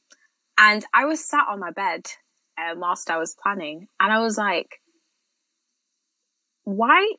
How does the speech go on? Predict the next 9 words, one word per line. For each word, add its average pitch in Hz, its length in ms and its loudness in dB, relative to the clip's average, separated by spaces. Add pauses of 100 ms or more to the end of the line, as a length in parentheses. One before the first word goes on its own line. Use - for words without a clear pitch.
(500)
why 247 400 0
do 226 180 -2
I 226 240 -2 (180)
have 208 120 -2
a 185 60 -6
problem 190 420 -4
with 175 160 -6
giving?" 170 420 -2 (1400)
Because 208 640 4